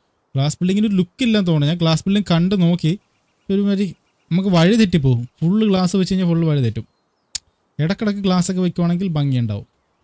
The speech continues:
ഇതിങ്ങനെ മേലോട്ട് വെച്ച് വെച്ച് വെച്ച് വെച്ച് വെച്ച് വെച്ച് വെച്ച് പോയാലോ guys? ഓ, നല്ലതല്ലേ? എത്ര വരെ മേലോട്ട് പോകാൻ പറ്റും നോക്കട്ടെ. അയ്യോ,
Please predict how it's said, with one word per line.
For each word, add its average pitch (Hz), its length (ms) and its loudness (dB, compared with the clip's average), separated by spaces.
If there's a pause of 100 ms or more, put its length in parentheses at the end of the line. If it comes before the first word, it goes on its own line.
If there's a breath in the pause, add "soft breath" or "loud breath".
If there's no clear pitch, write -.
ഇതിങ്ങനെ 247 180 0
മേലോട്ട് 196 500 0
വെച്ച് 180 220 -4
വെച്ച് 175 160 -4
വെച്ച് 170 180 -4
വെച്ച് 160 180 -6
വെച്ച് 156 180 -6
വെച്ച് 151 160 -6
വെച്ച് 151 180 -8
പോയാലോ 135 340 -2
guys? 131 280 -6 (340)
ഓ, 190 100 -2
നല്ലതല്ലേ? 135 580 0 (420)
എത്ര 208 280 -4
വരെ 196 160 0
മേലോട്ട് 175 360 2
പോകാൻ 151 280 -4
പറ്റും 143 360 -6 (520)
നോക്കട്ടെ. 147 420 -2 (1040)
അയ്യോ, 170 320 4